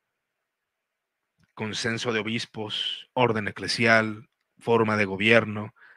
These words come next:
estructura más sólida, tradición de la iglesia. Muy pocas iglesias lo tienen.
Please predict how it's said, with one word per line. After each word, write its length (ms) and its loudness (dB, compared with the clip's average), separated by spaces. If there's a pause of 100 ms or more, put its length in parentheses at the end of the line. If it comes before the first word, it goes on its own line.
(100)
estructura 640 -4
más 160 -4
sólida, 640 -4 (420)
tradición 560 4
de 80 2
la 80 -2
iglesia. 600 2 (1600)
Muy 100 -4
pocas 240 0
iglesias 300 0
lo 80 -6
tienen. 320 -14